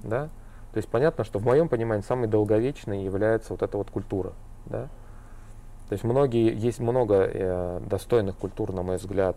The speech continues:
э, если изучать, э, какие-то прям древние истории, м,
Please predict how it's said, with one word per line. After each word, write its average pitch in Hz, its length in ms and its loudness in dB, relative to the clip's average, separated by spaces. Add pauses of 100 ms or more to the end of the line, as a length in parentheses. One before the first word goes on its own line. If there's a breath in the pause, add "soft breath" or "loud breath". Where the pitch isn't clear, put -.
(100)
э, 50 400 -8 (600 loud breath)
если 95 340 -4
изучать, 92 560 -2
э, - 460 -8 (3000 loud breath)
какие-то 95 360 -6
прям 92 320 -4
древние 92 460 0
истории, 101 520 0
м, 107 440 -10